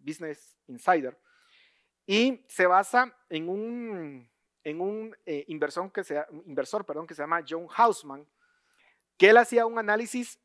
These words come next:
en dos mil quince de lo que había hecho Babson en mil novecientos veintinueve. Fíjense que aquí en estas flechitas que, que ha señalado aquí este autor, John Hausman,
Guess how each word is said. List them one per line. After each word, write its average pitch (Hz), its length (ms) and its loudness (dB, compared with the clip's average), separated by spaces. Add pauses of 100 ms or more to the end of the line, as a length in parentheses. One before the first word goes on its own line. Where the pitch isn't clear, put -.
en 196 200 4
dos 175 180 -2
mil 233 220 2
quince 294 500 2 (520)
de 160 160 6
lo 160 140 2
que - 80 -6
había 160 340 0
hecho 190 380 -10
Babson 175 460 -10 (120)
en 123 320 -18 (160)
mil 143 240 -12
novecientos 135 440 -12
veintinueve. 208 560 -4 (800)
Fíjense 262 380 2
que 240 80 4
aquí 233 360 -2
en 196 140 -6
estas 240 260 -2
flechitas 151 760 -4 (960)
que, 139 380 2
que 151 100 -4
ha 165 440 4
señalado 147 500 0
aquí 160 260 -4
este 160 200 -8
autor, 160 380 -8
John 139 280 -14
Hausman, 151 400 -6